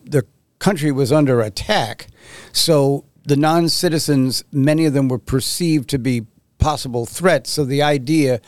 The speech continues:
that they would be voting, uh, would be something that they hadn't earned. They could apply for citizenship, and they can get citizenship. And inevitably, um, I, that was a position I took at the time that, uh,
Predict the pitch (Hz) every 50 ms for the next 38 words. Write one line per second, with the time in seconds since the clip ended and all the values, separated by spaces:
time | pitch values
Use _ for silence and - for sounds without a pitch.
0 | - - - - - - - 135 120 156 151 139 139 123 113 127 120 117 110 139
1 | 180 185 170 143 127 117 120 123 107 - _ _ _ _ - - - - 143 139
2 | 123 - - 143 143 135 143 131 117 143 139 127 - 160 151 131 143 131 123 127
3 | 120 131 123 110 131 135 127 127 131 165 175 170 147 123 113 107 120 127 120 113
4 | - _ - - 120 127 120 - 123 135 135 - - 143 131 - - 143 127 131
5 | 110 - 123 120 - - 127 120 113 - _ _ - - - - - 143 143 147
6 | 143 - 131 131 113 147 139 - - - 135 120 113 98 - 95 95 - - 107
7 | 98 120 135 147 160 180 214 233 233 196 202 160 143 117 147 139 135 131 123 113
8 | - _ - - - - - - - - - 160 139 127 123 123 120 117 117 117
9 | - - _ _ _ - 131 131 120 113 _ _ _ _ _ _ - 147 - -
10 | - 151 156 160 170 151 156 117 117 131 113 127 131 110 139 135 - 127 135 127
11 | 123 - - 131 113 113 101 - 107 101 - - - 147 139 120 110 104 95 98
12 | 90 - _ _ _ - - - - - - - - 147 107 127 127 123 120 117
13 | - - 131 120 113 110 110 104